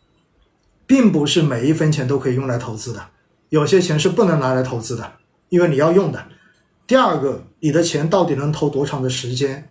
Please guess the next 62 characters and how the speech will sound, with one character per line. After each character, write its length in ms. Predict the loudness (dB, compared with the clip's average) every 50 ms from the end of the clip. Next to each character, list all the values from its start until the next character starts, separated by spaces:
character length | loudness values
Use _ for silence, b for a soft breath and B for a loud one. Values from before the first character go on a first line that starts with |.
| _ _ _ _ _ _ _ _ -2
这 100 | 0 0
个 120 | 2 2
问 180 | 2 2 0 -2
题 160 | -4 -6 -4
也 80 | -4 -4
很 200 | -4 -4 -8 -8
重 200 | -8 -8 -8 -8
要。 200 | -10 -14 -16 -20 _ _ _ _ _ _ _ _ _ _ -2
如 200 | 2 2 2 2
果 400 | 2 2 2 2 0 -2 -6 -8 -4
你 140 | -2 -2
本 260 | -2 -2 -2 -4 -2 -2
身 160 | 0 2 2
这 80 | 4
个 80 | 2 2
钱 220 | 2 2 0 -2
只 240 | -2 -4 -4 -4 -4 -4
能 420 | -4 -2 -2 -2 -2 -2 -4 -6 -12 -18 -14
投 180 | -8 -6 -4
半 280 | 0 0 0 0 0 -2
年， 280 | -4 -8 -10 -14 -18 _ _ -4
你 100 | -2 0
去 140 | 2 2 2
投 100 | 2 2
了 80 | 0
一 20 | 2
个 120 | 0 0
高 180 | 0 0 0 0
风 180 | 0 0 0
险 160 | 0 0 -2 -4
的， 120 | -8 -8
这 100 | -8 -4
个 80 | -4 -2
事 180 | -2 -2 -2
情 240 | -4 -4 -4 -6 -8
可 160 | -8 -8 -10
能 120 | -10 -8 -4
就 120 | -4 -4
不 160 | -4 -6 -8
是 140 | -4 -4 -4
很 160 | -4 -4 -8
合 160 | -10 -10 -10
适。 280 | -8 -6 -4 -6 -6 B B B B B B B B B _
第 140 | 2 2 2
三 260 | 4 4 2 4 4
个 80 | 4
问 180 | 4 4 2 0
题， 180 | -4 -6 -6 -8 -6
你 120 | -6 -4
能 140 | -2 -2 -2
承 180 | -2 -2 -4 -4
受 160 | -2 0 0
的 100 | 0 0
最 140 | 0 0 0
大 140 | 0 0 0
亏 180 | 2 2 2
损 240 | 2 2 -2 -8 -6
到 140 | -4 -4 -2
底 80 | -2 -4
是 120 | -6 -6
多 160 | -6 -6 -6
少？ 280 | -6 -8 -8 -12 -14